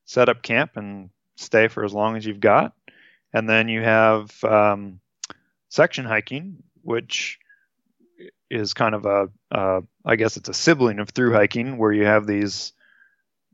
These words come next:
long distance trails, and they can obviously be broken up into whatever length of, uh, adventure you're willing to take. And, um,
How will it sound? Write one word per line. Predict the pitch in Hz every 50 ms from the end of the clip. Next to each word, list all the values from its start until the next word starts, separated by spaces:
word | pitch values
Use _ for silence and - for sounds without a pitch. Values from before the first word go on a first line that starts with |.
| _ -
long | - 107 110 110 117 120 127 131 123
distance | 120 120 - - 117 107 - -
trails, | - - 131 123 113 107 104 113 123 - - - -
and | 113 104 107
they | 107 104
can | 101 - 107
obviously | 107 107 101 104 101 - 110
be | 107 104
broken | 95 98 110 104 101 - 104 107
up | 127 - - -
into | 110 107 101 - - 110 107 104 104 98 92 _ _ - - - - - - - - - _ _ _ _ _
whatever | - 101 101 104 110 110 101 104 101 101 98 95 98 - _ _ _ _ _ _ _ _ _ _
length | - 120 113 110 110 113 123 123 127 - -
of, | 117 110 107 101 104
uh, | 107 104 104
adventure | 104 107 104 110 120 135 - - 120 110
you're | 107 107 113 113 113 110 107 104 101 - - -
willing | 110 117 117 117 113 104
to | 101
take. | - - - 117 123 123 - - - - _ -
And, | - 107 107 104 104 101 101 101 101 101 101 95 - _ _ _ _ _ _ _ _ _ _ _ _ _ _ _ _ _ _ - -
um, | 104 107 104 101 101 98 98 98 98 95 90